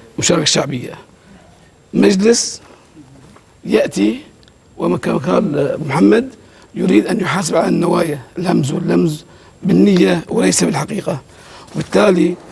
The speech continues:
هذا المجلس ما أعتقد أنه قدم أي شيء يذكر، بدليل أن أهم شيء، أهم شيء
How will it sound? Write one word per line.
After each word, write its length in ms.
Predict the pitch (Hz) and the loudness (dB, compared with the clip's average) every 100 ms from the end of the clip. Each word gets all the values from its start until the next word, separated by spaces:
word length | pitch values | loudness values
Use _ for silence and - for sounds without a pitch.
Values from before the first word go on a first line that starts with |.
| - - | -20 -6
هذا 240 | 185 175 | -2 2
المجلس 640 | 190 202 190 220 233 - - - - - | 4 4 4 4 2 -4 -14 -20 -20 -4
ما 140 | - 415 | 2 2
أعتقد 500 | 135 180 196 185 175 - - - 180 | 0 -2 0 -2 -4 -16 -20 -8 0
أنه 420 | 180 185 151 165 | 2 4 4 2
قدم 440 | - 190 180 180 | 0 -2 -2 -2
أي 160 | - 196 | -2 0
شيء 280 | - 190 - | 0 0 0
يذكر، 340 | 147 196 190 - - - - - | -2 0 -2 -4 -16 -20 -20 -4
بدليل 560 | 185 180 196 196 226 247 180 | 0 2 2 2 2 0 0
أن 160 | 165 | 2
أهم 280 | 185 208 254 | 2 2 2
شيء، 300 | 180 - - - | 0 -4 -6 -4
أهم 180 | 185 156 | -2 -2
شيء 260 | 160 175 | 0 -2